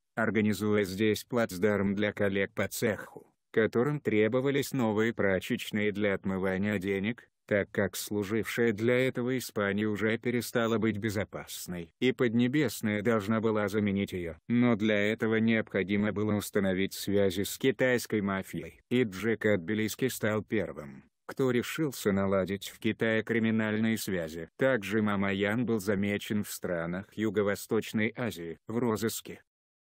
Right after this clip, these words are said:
Между тем магаданские силовики к две тысячи девятнадцатому году успели получить от своих источников достаточно информации в отношении Джека Тбилисского,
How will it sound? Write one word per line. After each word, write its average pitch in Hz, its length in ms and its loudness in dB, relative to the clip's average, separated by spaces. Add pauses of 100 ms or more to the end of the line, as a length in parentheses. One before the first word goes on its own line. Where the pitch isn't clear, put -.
(300)
Между 107 440 0
тем 92 300 -2
магаданские 104 840 -2
силовики 120 560 0
к 95 100 -2
две 101 220 2
тысячи 110 480 -4
девятнадцатому 104 960 -2
году 104 380 0
успели 117 480 0
получить 110 540 -2
от 101 140 -2
своих 98 420 -2
источников 104 840 -2
достаточно 92 840 -2
информации 95 720 -4
в 101 80 2
отношении 107 720 0
Джека 101 440 2
Тбилисского, 95 800 -4